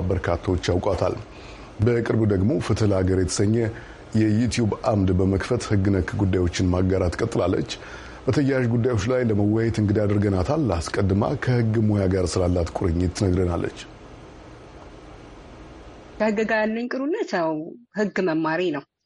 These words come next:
Speaker 2: አዲስ አበባ ዩኒቨርሲቲ፣ እ፣ ህግ ከተማርኩኝ በኋላ በሁለት ሺህ አንድ ዓመተ ምህረት እንደኛ አቆጣጠር፣ እ፣ ከተመረቅን በኋላ የአማራ ክልል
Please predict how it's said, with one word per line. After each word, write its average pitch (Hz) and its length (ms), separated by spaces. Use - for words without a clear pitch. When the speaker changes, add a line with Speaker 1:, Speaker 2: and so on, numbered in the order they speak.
Speaker 2:
አዲስ 170 240
አበባ 170 160
ዩኒቨርሲቲ፣ 175 500
እ፣ - 120
ህግ 170 220
ከተማርኩኝ 175 640
በኋላ 185 320
በሁለት 170 440
ሺህ - 140
አንድ 165 160
ዓመተ 160 220
ምህረት 160 260
እንደኛ 156 340
አቆጣጠር፣ 151 540
እ፣ - 80
ከተመረቅን 175 640
በኋላ 180 340
የአማራ 165 1300
ክልል 170 380